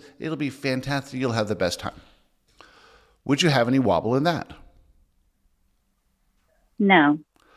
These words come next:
Speaker 1: But he didn't come back that way. He came back in a little bit different way. So what is he really doing? He's simply showing you a little tiny wobble in your vibration. Well, that's okay, because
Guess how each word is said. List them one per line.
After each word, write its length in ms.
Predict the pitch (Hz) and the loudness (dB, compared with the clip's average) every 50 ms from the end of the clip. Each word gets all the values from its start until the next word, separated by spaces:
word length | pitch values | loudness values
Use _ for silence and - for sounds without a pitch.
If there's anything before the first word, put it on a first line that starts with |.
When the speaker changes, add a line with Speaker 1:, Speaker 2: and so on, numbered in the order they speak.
| _ _ _ _ _ _ _ _ _ _ _ _ _ _ _ _ _ | _ _ _ _ _ _ _ _ _ _ _ _ _ _ _ _ _
Speaker 1:
But 320 | - 156 151 151 - - - | 0 0 0 0 -6 -16 -16
he 140 | - 143 165 | -10 -8 -4
didn't 240 | 165 196 196 202 - | -2 0 0 0 0
come 200 | - 180 180 160 | -2 -2 0 2
back 240 | 147 127 117 107 - | 0 0 0 -4 -6
that 160 | 104 - - | -10 -8 -6
way. 160 | - 87 78 | -8 -8 -8
He 160 | 90 113 - | -8 -12 -12
came 180 | - 151 165 165 | -8 -6 -2 0
back 220 | 147 143 139 - | 0 0 0 0
in 60 | 127 113 | -4 -4
a 40 | |
little 200 | 107 117 123 123 | -2 0 -2 -2
bit 120 | 107 110 - | -2 -4 -6
different 300 | - 98 - 101 82 64 | -6 -8 -8 -8 -12 -10
way. 300 | - - - - - - _ - _ _ _ _ _ _ | -10 -12 -12 -14 -18 -20 _ -20 _ _ _ _ _ _
So 140 | - - 165 | -6 -2 0
what 120 | 180 208 | 0 0
is 100 | 214 170 | 0 -2
he 100 | 185 202 | -2 -4
really 420 | 180 147 143 139 139 139 135 123 | -2 0 0 0 2 2 0 0
doing? 380 | 101 104 90 - - - - - _ _ _ _ _ _ | -2 -4 -6 -6 -8 -12 -18 -20 _ _ _ _ _ _
He's 360 | _ - 127 135 143 139 - | _ -4 -2 0 0 0 0
simply 260 | - 127 123 117 135 | -2 -4 -4 -2 -4
showing 340 | 123 - - 101 95 98 101 107 | -6 -4 -4 -4 -4 -4 -6 -6
you 200 | 113 113 117 113 _ - | -8 -8 -10 -12 _ -4
a 440 | 123 131 143 151 160 165 147 - - - _ | -2 0 2 2 0 -2 -6 -12 -20 -14 _
little 300 | 110 113 143 165 185 196 | -4 -4 -2 -2 -2 -4
tiny 340 | 196 - 123 113 120 131 131 | -4 -6 -6 -2 -2 -2 -2
wobble 400 | 110 98 92 90 98 113 131 127 | 0 -2 -2 -2 0 -2 -2 -2
in 80 | 151 | -2
your 140 | 165 180 190 | -2 -2 0
vibration. 560 | 147 117 87 - - - - - - - - - _ _ _ _ _ _ _ _ - - - - - _ _ - | 0 -2 -2 -2 -8 -10 -10 -14 -16 -18 -20 -20 _ _ _ _ _ _ _ _ -20 -20 -20 -20 -20 _ _ -2
Well, 320 | 196 214 202 185 - - - - _ _ _ _ _ _ _ | 0 0 0 -2 -8 -12 -20 -20 _ _ _ _ _ _ _
that's 240 | _ - 190 190 - | _ -2 -2 0 -2
okay, 300 | 202 - - 101 87 107 | -4 -2 -2 -4 -4 -4
because 520 | 127 - 147 - 160 151 147 127 - - | -4 -6 -2 2 2 2 2 0 -4 -10